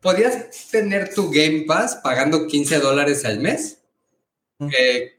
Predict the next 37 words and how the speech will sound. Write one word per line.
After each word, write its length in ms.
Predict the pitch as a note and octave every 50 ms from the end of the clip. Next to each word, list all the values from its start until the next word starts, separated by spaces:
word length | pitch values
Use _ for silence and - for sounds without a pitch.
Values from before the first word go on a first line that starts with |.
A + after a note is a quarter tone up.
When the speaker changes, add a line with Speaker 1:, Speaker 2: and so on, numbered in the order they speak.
| _ -
Speaker 1:
no, 220 | C#3+ E3+ G3+ G#3 F3+
son 220 | D#3+ E3+ E3+ -
quince 340 | - B2+ B2+ C#3 C3+ - C#3
o 60 | -
trece 260 | - - C3 C3 D3+
dólares 320 | C#3+ C#3 D3 D3+ D3+ D3 D3
al 140 | C#3 A2 A#2+
mes, 200 | D#3+ F#3 - - - _ _ _ _
eh, 280 | A#2+ A#2 A2+ A2+ A2+ A2+ -
para 220 | - - A#2+ -
tener 240 | - A#2+ A#2+ B2+ C3
tu 100 | - D3 C#3+
Game 260 | C#3 D3 D3+ D3+ -
Pass, 400 | - E3 G3 A#3 - - - _ _ _ _ _ _ _
pero 240 | - C3 C#3 C#3 C#3+
es 420 | C#3+ D#3 D#3+ D#3 D#3 - - _ _
para 220 | C#3+ C#3 C#3 C#3+
una 120 | C#3+ D3 D3
sola 300 | - D3+ C3+ C3+ C3 C3
cuenta. 340 | A2 G#2+ G#2 G2 - - _ _ _ _ _ _ _ _ _ _ _ _ _ _
Pero 300 | G3 G#3+ A3+ A3+ A3+ A3
ahora 440 | - - F#3 F#3 F#3 F3+ G3 G#3
sacaron, 760 | G#3 - E3+ - - - C#3+ C#3+ D3+ D3+ D#3 D#3+ D3+ - - _ _
es-, 300 | - C3+ B2+ B2+ - - -
están 240 | B2+ C3 D3 C#3
sacando 400 | C#3 D#3 D3 D3+ D3 D3 C#3+ D3
una 160 | D3 D3 C#3+ C3+
versión 460 | B2+ A#2 A2+ - - B2 B2 B2 B2
familiar 600 | - C#3 B2+ A#2 A2 A2 A2+ A#2 A#2 B2 C3+ C3
y 60 | B2
amigos. 420 | A#2 A#2 C3 C3+ B2 A2+ - -
¿Cómo 240 | - C3+ C#3+ D3+ D#3
funciona? 560 | D3+ C3+ B2+ C3+ D3+ D#3+ E3 G3 A3 A3 - -
En 120 | C3+ B2+ B2
lugar 260 | B2 B2+ D3 D#3+ F3
de 60 | G3
pagar 680 | F#3+ - - C3 B2+ C3 D3 F3 G#3+ G#3 - - _